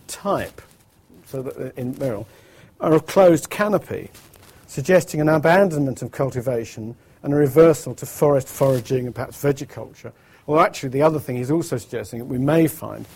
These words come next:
it may also be, of course, I mean, one of the things that the Panan do is they survive also by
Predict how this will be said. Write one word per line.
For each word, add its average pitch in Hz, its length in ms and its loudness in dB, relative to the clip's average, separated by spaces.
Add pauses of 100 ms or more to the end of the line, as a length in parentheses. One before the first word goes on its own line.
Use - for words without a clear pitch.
(220)
it - 60 -12
may 135 160 0
also 147 300 0
be, 123 180 -6
of 123 140 -10
course, 127 240 -10
I 135 40 -8
mean, 127 120 -6
one 147 100 2
of 156 60 0
the 139 60 0
things 120 100 -2
that 135 100 -12
the 123 80 -12
Panan 135 480 -2
do 117 440 0 (420)
is 120 140 -10
they 131 120 -2
survive 135 400 0
also 139 460 -2
by 120 400 -4